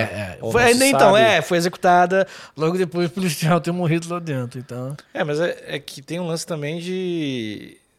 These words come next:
Speaker 2: se ela matou tanta gente antes, né, não, é
Speaker 1: Ah,
Speaker 2: difícil
Speaker 1: é,
Speaker 2: de saber
Speaker 1: é,
Speaker 2: com
Speaker 1: às
Speaker 2: certeza,
Speaker 1: vezes,
Speaker 2: né?
Speaker 1: é, às vezes.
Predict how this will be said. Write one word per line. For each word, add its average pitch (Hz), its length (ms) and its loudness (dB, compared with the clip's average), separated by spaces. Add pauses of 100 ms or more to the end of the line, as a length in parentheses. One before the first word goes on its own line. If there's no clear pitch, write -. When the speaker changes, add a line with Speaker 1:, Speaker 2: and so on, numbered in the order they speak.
Speaker 2:
se - 200 -10
ela 131 120 -2
matou 143 280 -6
tanta 139 280 -4
gente 123 300 -8
antes, 156 260 -4
né, 123 140 -8
não, 120 160 -10
é 117 80 -12
Speaker 1:
Ah, 302 140 2
Speaker 2:
difícil 202 200 4
Speaker 1:
é, 175 140 6
Speaker 2:
de 165 80 6
saber 151 140 6
Speaker 1:
é, 143 140 6
Speaker 2:
com 139 40 2
Speaker 1:
às 135 80 0
Speaker 2:
certeza, 165 380 4
Speaker 1:
vezes, 156 160 2
Speaker 2:
né? 156 80 4
Speaker 1:
é, 139 220 6
às 117 160 0
vezes. 120 560 -8